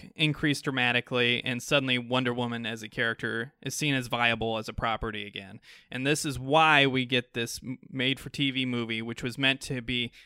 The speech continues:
a test for the market for a new Wonder Woman show, which eventually does come in the form of the Linda, Linda Carter version. But that's after the complete reboot of the series. Now, by the time this movie is made,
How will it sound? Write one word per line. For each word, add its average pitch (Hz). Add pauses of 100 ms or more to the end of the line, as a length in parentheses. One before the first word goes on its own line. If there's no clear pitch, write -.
(100)
a 123
test - (100)
for 151
the 139
market 127
for 117
a 113
new 123
Wonder 117
Woman 110
show, 104 (240)
which 139
eventually 170
does 156
come 123
in 120
the 117
form 120
of 117
the 117
Linda, 117
Linda 123
Carter 131
version. 107 (540)
But 131 (300)
that's 127 (120)
after 143 (320)
the 127
complete 131
reboot 113
of 107
the 110
series. 107
Now, 123
by 147
the 190
time 170
this 151
movie 147
is 113
made, 123